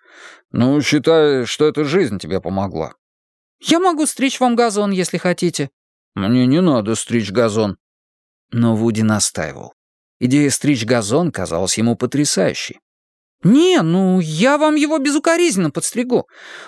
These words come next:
У вас будет необыкновенный газон". "С моим газоном все в полном порядке. Почему ты не в школе?"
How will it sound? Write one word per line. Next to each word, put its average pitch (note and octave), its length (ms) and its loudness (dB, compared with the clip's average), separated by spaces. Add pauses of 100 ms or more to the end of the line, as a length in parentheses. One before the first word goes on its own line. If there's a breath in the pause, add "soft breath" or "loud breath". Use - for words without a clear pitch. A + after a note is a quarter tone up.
У E3+ 100 2
вас A#3+ 240 2
будет B3+ 300 0
необыкновенный D4+ 880 2
газон". F3+ 440 -2 (720)
"С - 200 -10
моим C3+ 420 2
газоном C#3+ 640 2
все C#3+ 340 2
в - 100 -8
полном C#3+ 400 0
порядке. B2 540 -2 (540)
Почему G3+ 260 0
ты C#4+ 140 -2
не C#4 80 2
в - 60 -4
школе?" - 380 -4